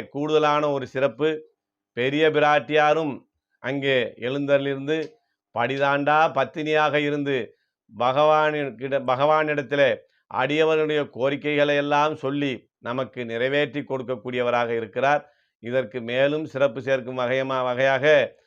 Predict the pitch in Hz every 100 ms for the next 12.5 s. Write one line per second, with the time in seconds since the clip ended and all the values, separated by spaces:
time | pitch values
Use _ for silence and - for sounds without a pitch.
0 | _ _ - 110 127 147 160 151 202 170
1 | 143 156 165 160 156 165 175 135 - _
2 | _ 127 135 131 131 139 139 135 117 120
3 | 110 117 95 - _ 98 107 117 117 113
4 | 113 113 107 110 117 117 123 127 123 135
5 | 139 _ _ _ _ - 107 127 131 143
6 | 143 143 143 139 135 104 - _ _ _
7 | _ - 117 139 143 156 165 - _ _
8 | 113 120 117 135 156 151 151 147 135 139
9 | 113 135 127 120 131 127 120 101 - 117
10 | 117 107 113 131 127 104 117 - 110 113
11 | 127 113 127 131 131 143 - _ _ _
12 | 117 139 135 -